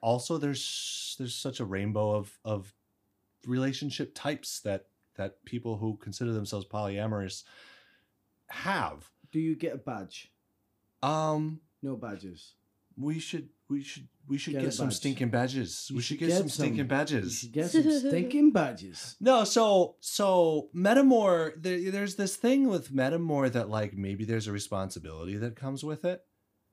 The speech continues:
Speaker 1: um, which we kind of reject, because I don't want anyone that I'm dating to feel like she's dating me and Kat. I want them to feel like they're dating me. And I want Kat's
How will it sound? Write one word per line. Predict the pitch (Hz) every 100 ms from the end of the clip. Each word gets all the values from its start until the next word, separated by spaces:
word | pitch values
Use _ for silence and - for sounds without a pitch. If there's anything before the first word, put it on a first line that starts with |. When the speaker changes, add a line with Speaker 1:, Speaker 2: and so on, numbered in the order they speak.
| _ _ 120
Speaker 1:
um, | 120 120 117 110 104 104
which | 110 - - - _ -
we | 117 113
kind | - 110
of | 98
reject, | 87 92 95 131 - - _ _ _ _ _ -
because | 117 120 117 113
I | 113
don't | 127 110
want | 110 101 95 - _ _ _ _ _ _ _ -
anyone | 104 110 107
that | 98
I'm | 87 87
dating | 85 85 87 85 82
to | -
feel | - - 82 80
like | 80 80
she's | - - 85
dating | - 85 85 82
me | 87 85
and | 80 82 -
Kat. | 80 - _ _ _ -
I | 92
want | 104 110 _ _ _ -
them | 107 104
to | - 98
feel | - - 104 101 98
like | 98 95
they're | 98
dating | 95 101 104 104
me. | 131 90 73 _ _ _ - - - -
And | 101
I | 104
want | 107 110 104 _ _ _
Kat's | - 107 -